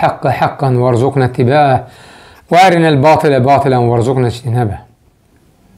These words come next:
Allahım, bizə haqqı haqq olaraq göstər və bizi haqq yola yönəlt. Ha belə batili batil olaraq bizə göstər və bizi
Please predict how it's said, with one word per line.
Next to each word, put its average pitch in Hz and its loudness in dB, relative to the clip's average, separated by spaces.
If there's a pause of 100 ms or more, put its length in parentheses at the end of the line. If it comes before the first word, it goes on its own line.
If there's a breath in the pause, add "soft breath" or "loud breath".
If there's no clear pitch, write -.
(440)
Allahım, 123 2
bizə 127 0 (680)
haqqı 139 -2
haqq 170 0
olaraq 151 0
göstər 139 0
və 131 0
bizi 123 0
haqq 135 -2
yola 135 0
yönəlt. 127 0 (800)
Ha 160 4
belə 143 2 (100)
batili 151 0
batil 143 0
olaraq 135 2
bizə 127 0
göstər 135 0
və 131 0
bizi 120 0